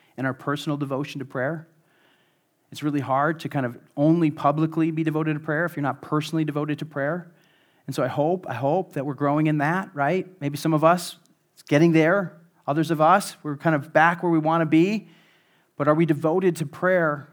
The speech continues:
on our own? How about together? In groups, together,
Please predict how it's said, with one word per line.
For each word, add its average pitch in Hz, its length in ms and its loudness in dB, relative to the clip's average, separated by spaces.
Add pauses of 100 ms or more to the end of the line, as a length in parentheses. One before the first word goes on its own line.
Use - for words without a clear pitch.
on 156 140 0
our 143 120 0
own? 165 260 0
How 185 180 -2
about 180 240 -4
together? 143 420 -2 (1040)
In 147 100 0
groups, 170 440 -2
together, 147 540 -2